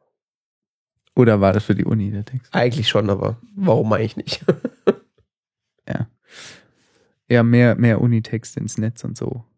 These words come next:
Speaker 2: Ja.
Speaker 1: Und, und nicht an den, den, nicht an Verlage, sondern
Speaker 2: Freies Internet. Oder so. Ja, wenn ich nichts vergessen hab, dann machen wir jetzt die Leitung dicht und, äh, schließen die Konserve, oder wie das heißt.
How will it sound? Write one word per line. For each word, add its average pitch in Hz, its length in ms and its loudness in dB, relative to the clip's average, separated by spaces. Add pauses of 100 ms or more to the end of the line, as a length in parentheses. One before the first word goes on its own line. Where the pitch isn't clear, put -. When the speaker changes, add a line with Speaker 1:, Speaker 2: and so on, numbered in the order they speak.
(140)
Speaker 2:
Ja. 117 180 6
Speaker 1:
Und, - 160 2
und 135 100 4
nicht 135 160 4
an 107 120 2
den, 101 280 -2
den, 104 240 -2
nicht 117 200 0
an 107 80 -2
Verlage, 107 560 -2
sondern 104 460 -8 (920)
Speaker 2:
Freies - 640 -2
Internet. 135 600 2 (1500)
Oder 120 160 4
so. 147 220 2 (2750)
Ja, 117 120 4
wenn 135 80 2
ich 175 60 0
nichts 120 140 -4
vergessen 120 400 2
hab, 143 140 2
dann 117 120 2
machen 120 180 2
wir 120 80 4
jetzt 117 160 0
die 117 40 4
Leitung 110 380 2
dicht - 260 -2
und, - 300 -6
äh, - 140 2 (1160)
schließen - 420 -2
die 120 60 2
Konserve, - 560 0
oder - 180 0
wie - 40 0
das - 160 -4
heißt. - 280 -12